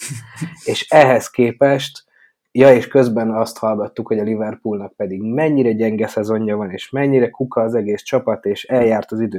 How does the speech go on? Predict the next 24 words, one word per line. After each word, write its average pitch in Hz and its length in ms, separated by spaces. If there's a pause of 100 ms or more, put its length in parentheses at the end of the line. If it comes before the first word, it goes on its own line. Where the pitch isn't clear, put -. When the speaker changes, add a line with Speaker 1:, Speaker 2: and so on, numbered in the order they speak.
Speaker 2:
Klopp 135 240
felett, 101 560 (760)
és - 140
ehhez 113 320
képest 120 580 (640)
öt 120 220
ponttal 127 360
jobbak, 117 400
mint 110 280
mi, 127 300 (120)
és - 200
rúgtunk 127 380
nekik 101 260
egy 104 120
hetest 104 480
otthon. 107 460 (340)
Tehát, 107 200
hogy 113 160
így 110 240
köszönöm 135 360
Speaker 1:
Hét 139 200
ponttal 117 220
Speaker 2:
szépen. 113 180
Speaker 1:
amúgy. 120 380